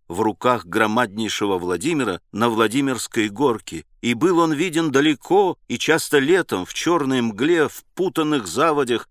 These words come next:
и изгибах старика реки, из ивника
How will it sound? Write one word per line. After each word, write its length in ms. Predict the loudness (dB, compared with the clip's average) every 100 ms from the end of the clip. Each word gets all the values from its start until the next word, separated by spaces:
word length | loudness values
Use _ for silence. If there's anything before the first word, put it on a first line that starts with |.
| -4
и 180 | 0
изгибах 520 | 0 -2 -4 0 0 -2
старика 540 | -2 -2 -2 0 0
реки, 520 | 0 -6 -6 -4 -4 _ _
из 180 | -4 2
ивника 800 | 2 4 0 0 0 0 0